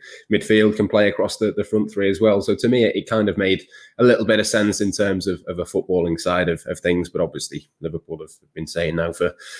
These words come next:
for a week or two that they think they're finished in terms of, of incomings. Obviously, that could change if, if something exceptional came to,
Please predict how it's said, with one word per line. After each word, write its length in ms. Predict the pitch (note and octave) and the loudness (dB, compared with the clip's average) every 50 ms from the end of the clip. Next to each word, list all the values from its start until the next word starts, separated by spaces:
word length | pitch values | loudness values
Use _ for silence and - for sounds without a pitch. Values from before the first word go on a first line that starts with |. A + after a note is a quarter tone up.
| - - - _ | -18 -20 -6 _
for 100 | - A2+ | 4 6
a 60 | G#2 | 6
week 220 | G#2+ G#2+ G2+ - | 6 4 4 2
or 60 | G#2+ G2+ | 0 0
two 200 | - - G#2 G2+ | 2 2 2 4
that 120 | G2+ - | 4 2
they 120 | - G2 F#2 | 2 0 0
think 240 | - G#2 G#2 F#2+ F2+ | 0 -2 -2 0 0
they're 100 | F#2 F2+ | -2 -2
finished 400 | - - G2 G2 F#2+ - - F#2+ | 0 0 2 2 2 0 -2 -4
in 100 | F#2 E2+ | -4 -2
terms 360 | - F#2 F2+ F#2 F2+ E2 E2+ | -2 0 0 0 0 0 0
of, 120 | E2+ E2 - - | -2 -2 -2 -6
of 140 | E2+ E2 F2+ | -4 -2 0
incomings. 520 | F#2 F#2 - - F2+ F2+ F2+ F2+ E2+ - | 0 0 -2 -2 -2 0 0 -2 -2 -2
Obviously, 460 | D#2+ D2+ E2 E2 - - E2 E2 - _ _ _ _ _ | -6 -8 -8 -10 -8 -6 -6 -6 -6 _ _ _ _ _
that 160 | - - - _ | -16 -16 -14 _
could 180 | - D#2 D2+ | -12 -12 -8
change 340 | - - D#2+ E2 E2 D#2+ D#2+ | -4 -2 0 0 0 0 -2
if, 200 | D#2+ - - - | -2 -4 -6 -10
if 140 | - E2+ - | -10 -10 -8
something 260 | - E2 E2 - D#2 | -8 -8 -6 -6 -6
exceptional 520 | D#2+ - - - - - - - E2+ D#2 D#2 | -6 -4 -4 -6 -6 -6 -6 -6 -6 -6 -4
came 280 | - - E2 E2+ E2 | -4 -4 -2 -2 -2
to, 180 | - F2+ E2 | -2 -2 -4